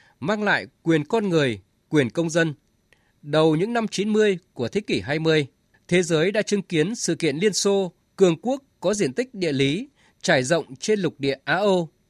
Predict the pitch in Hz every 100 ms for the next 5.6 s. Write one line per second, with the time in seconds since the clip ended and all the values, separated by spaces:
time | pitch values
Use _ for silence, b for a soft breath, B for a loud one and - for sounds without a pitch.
0 | _ _ - 170 226 - 147 143 110 160
1 | 247 214 190 170 170 147 143 127 - _
2 | _ _ 135 233 214 202 226 190 147 147
3 | 110 82 b b b - 147 247 226 196
4 | 117 123 202 185 - 123 131 208 185 143
5 | - - 196 185 180 170